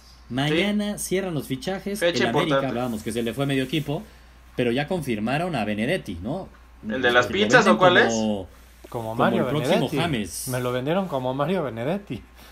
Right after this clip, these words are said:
Speaker 2: <laughs> Bueno,
Speaker 3: No,
Speaker 2: si
Speaker 3: no,
Speaker 2: ya
Speaker 3: no.
Speaker 2: tuvieron
Speaker 1: No, no,
Speaker 2: hasta
Speaker 1: lo
Speaker 2: un
Speaker 1: venden.
Speaker 2: periodista ahí, este, saludos a Paco Memo.
Speaker 1: En, <laughs> no, en serio, lo venden como el nuevo James Rodríguez. Yo había un par de ahí de videitos.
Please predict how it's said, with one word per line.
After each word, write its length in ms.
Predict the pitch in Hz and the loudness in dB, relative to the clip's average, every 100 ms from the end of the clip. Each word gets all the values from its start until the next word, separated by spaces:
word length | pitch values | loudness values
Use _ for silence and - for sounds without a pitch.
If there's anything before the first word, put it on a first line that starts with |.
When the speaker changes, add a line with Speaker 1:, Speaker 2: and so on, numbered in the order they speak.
| - | -16
Speaker 2:
<laughs> 1080 | - - - - - - 175 147 160 143 - - - - - - | -8 2 4 4 2 2 -2 -2 -6 -10 -12 -20 -20 -20 -20 -12
Bueno, 200 | 143 147 | -2 2
Speaker 3:
No, 60 | 185 | 2
Speaker 2:
si 100 | 156 | 4
Speaker 3:
no, 40 | |
Speaker 2:
ya 80 | 165 | 4
Speaker 3:
no. 60 | 190 | 4
Speaker 2:
tuvieron 300 | 185 190 196 | 4 6 6
Speaker 1:
No, 40 | |
no, 40 | 196 | 6
Speaker 2:
hasta 140 | 160 | 6
Speaker 1:
lo 60 | 151 | 6
Speaker 2:
un 40 | 165 | 6
Speaker 1:
venden. 80 | 208 | 6
Speaker 2:
periodista 540 | 185 156 156 180 175 | 6 6 4 0 0
ahí, 300 | 156 165 220 269 | 0 0 -4 -12
este, 400 | - - 123 123 - - - - - | -14 -14 -14 -16 -20 -20 -20 -20 -14
saludos 260 | 127 147 - | -8 -6 -6
a 60 | |
Paco 240 | 127 123 127 | -8 -8 -8
Memo. 280 | 135 170 175 - - - | -8 -10 -14 -20 -18 -8
Speaker 1:
En, 280 | 107 110 107 - - - - - - - - | -4 -4 -8 -18 -20 -20 -20 -20 -20 -20 -8
<laughs> 920 | 135 110 117 82 98 - - - - | -6 -4 -6 -8 -14 -18 -20 -20 -8
no, 160 | 156 143 | -4 -2
en 140 | 123 | -4
serio, 320 | 113 165 180 190 | -2 -2 -2 -2
lo 140 | 113 | -2
venden 340 | 123 139 156 | -2 -2 -4
como 200 | 143 104 98 | -6 -6 -4
el 40 | |
nuevo 220 | 120 131 | -2 -4
James 240 | 127 131 110 | -4 -4 -4
Rodríguez. 380 | 101 110 127 | -4 -4 -4
Yo 80 | 139 | -4
había 180 | 156 147 | -4 -4
un 140 | 131 | -4
par 160 | 117 117 | -6 -4
de 60 | 110 | -4
ahí 100 | 113 | -4
de 100 | 104 | -4
videitos. 460 | 92 92 - 127 | -6 -6 -6 -8